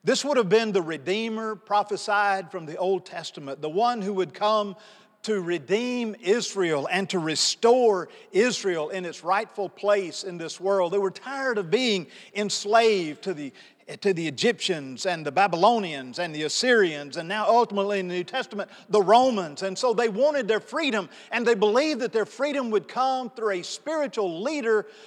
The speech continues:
but he would have a civil impact. And so they began to look and pray, wondering, would it be in our lifetime? Would it be from our generation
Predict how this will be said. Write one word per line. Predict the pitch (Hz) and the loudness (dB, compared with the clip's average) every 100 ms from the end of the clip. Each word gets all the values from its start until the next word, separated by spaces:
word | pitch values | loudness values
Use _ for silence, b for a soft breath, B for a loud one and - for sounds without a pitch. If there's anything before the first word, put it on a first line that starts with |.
| B | B
but | 165 262 | 4 4
he | 202 269 | 4 0
would | 233 | 0
have | 196 247 214 | 0 0 0
a | 185 | -2
civil | - - 294 269 233 208 | -2 2 6 6 6 2
impact. | 220 269 208 208 151 107 - - _ _ _ _ _ _ _ _ _ - | 0 -2 0 -2 -4 -8 -16 -20 _ _ _ _ _ _ _ _ _ -8
And | 214 | -2
so | - 226 | 4 6
they | 208 285 | 6 4
began | 262 208 269 269 | 2 0 0 -2
to | 208 | 0
look | 202 202 247 240 | 4 6 6 4
and | 190 - | -4 -2
pray, | 233 240 | -2 -2
wondering, | 214 190 294 359 320 311 302 - B | -2 0 2 0 0 -2 -4 -12 B
would | 247 294 | 0 0
it | 214 | 2
be | 247 247 | -2 0
in | 214 | 0
our | 214 220 | 0 0
lifetime? | 190 185 185 175 147 135 | -2 -4 -6 -6 -6 -2
Would | 185 | -2
it | 233 185 | 0 -2
be | 269 | -2
from | 226 214 180 - | 0 0 0 -4
our | 254 294 294 | -2 0 -2
generation | 196 269 247 202 214 - 214 196 | -4 -4 -2 0 0 -2 -8 -8